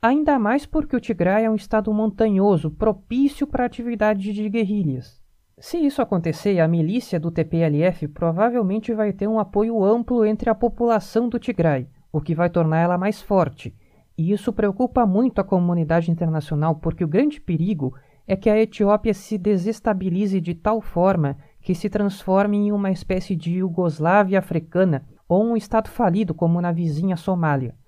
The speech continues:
Só que a Etiópia tem uma população muito maior que a Somália e um potencial muito maior para que essa instabilidade se espalhe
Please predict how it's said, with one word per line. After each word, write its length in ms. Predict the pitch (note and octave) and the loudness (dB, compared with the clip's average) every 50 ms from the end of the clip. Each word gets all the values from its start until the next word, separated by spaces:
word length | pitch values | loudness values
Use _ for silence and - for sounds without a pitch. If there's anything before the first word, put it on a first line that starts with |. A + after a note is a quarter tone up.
| _ _ - - _ _ _ | _ _ -20 -20 _ _ _
Só 180 | - - G#3 G#3 | 0 2 2 2
que 120 | - B3 | 4 2
a 20 | |
Etiópia 480 | A#3+ A#3+ A3+ - B3+ A#3 A#3 - B3+ A#3+ | 0 0 0 2 2 2 2 2 0 2
tem 140 | - A#3+ A#3 | 2 2 0
uma 160 | A3+ A#3 A#3 | 2 0 0
população 520 | - B3 B3 - A#3+ A#3 A3 A3 - A#3+ | 0 0 0 0 0 0 0 0 0 -2
muito 280 | A3+ A#3 C#4 C#4+ - D4+ | 0 0 0 0 0 0
maior 420 | D4 C#4+ C#4 A#3+ G#3 A3+ B3 B3+ | 0 2 2 4 4 4 4 4
que 100 | - - | 2 -2
a 40 | F#3 | -4
Somália 580 | F#3 - F#3 E3+ D#3+ E3 F3 G3 G3+ G#3 G#3 - - - - - - | -4 -4 -2 0 0 2 2 2 2 0 -2 -4 -8 -16 -20 -8 -4
e 140 | G3 G#3 G#3+ | -2 0 0
um 80 | G#3+ | 0
potencial 580 | G3 A3+ A3 G#3+ A3 G#3 G3 - - A3 G#3 G#3 | 0 0 0 0 0 -2 -2 0 2 2 2 2
muito 360 | G3+ G#3+ B3 C4+ - - C4 | 2 0 0 -2 -2 -2 -2
maior 420 | B3 A#3+ G#3+ F3 E3+ F3 F#3 F#3+ - | -2 -2 0 0 2 2 2 0 0
para 180 | - F#3+ F3+ | 0 -2 -2
que 160 | E3+ - F#3+ | -2 -2 -4
essa 240 | F3+ E3 - - E3+ | -4 -4 -4 -4 -2
instabilidade 960 | E3+ F#3 F#3 - - F3+ D#3+ D#3+ E3 D#3+ D3+ D3 D#3+ D#3+ F3 F3 D#3+ - C3 | -2 -2 -4 -4 -4 -4 -2 -2 -2 -2 -2 0 2 2 4 4 2 0 -6
se 160 | - - - | -10 -8 -6
espalhe 580 | E3+ E3 - - - E3 E3 F3 F3+ F#3+ F#3+ | -6 -6 -8 -2 2 2 4 4 4 2 -2